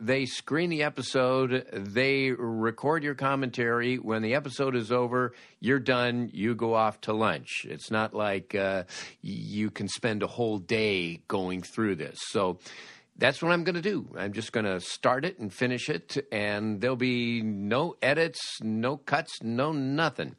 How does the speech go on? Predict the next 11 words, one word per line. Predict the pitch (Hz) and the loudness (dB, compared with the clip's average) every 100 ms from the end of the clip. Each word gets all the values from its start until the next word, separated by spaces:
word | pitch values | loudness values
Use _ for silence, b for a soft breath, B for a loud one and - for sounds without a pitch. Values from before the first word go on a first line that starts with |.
| B B B B | B B B B
Again, | 120 143 120 | 0 2 2
if | 139 131 | 0 2
you | 139 127 | 4 4
do | 107 92 175 220 208 | 2 2 2 4 2
want | 180 123 123 147 135 | 2 0 2 2 0
to | |
follow | 131 - 143 143 135 | -2 2 2 4 2
along | 131 139 139 104 | 2 2 2 2
by | 110 113 | 2 2
watching, | 101 98 123 190 190 - 87 78 90 139 _ B B B B B | 0 -2 0 0 0 -2 -2 -2 -4 -6 _ B B B B B
then | 104 98 120 117 117 117 107 | -8 2 2 4 2 0 -2